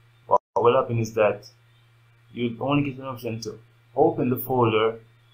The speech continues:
and take files that are within the folder. But that can be an inconvenience, because you then have to rearrange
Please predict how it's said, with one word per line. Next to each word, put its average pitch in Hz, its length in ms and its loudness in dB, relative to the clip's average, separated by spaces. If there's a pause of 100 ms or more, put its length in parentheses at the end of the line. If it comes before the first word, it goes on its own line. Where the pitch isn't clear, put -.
(120)
and 113 240 -8
take 107 320 -6 (280)
files 135 440 2
that 101 200 -6
are 101 160 0
within 107 360 -6
the 107 80 -4
folder. 95 400 -6 (960)
But 107 180 -2 (280)
that 117 180 -2
can 127 180 -4
be 120 80 -2
an 117 80 -6
inconvenience, 113 1040 -6 (500)
because 110 400 0
you 117 160 -6
then 117 200 -6
have 117 220 -2
to 113 360 -2
rearrange 135 880 -4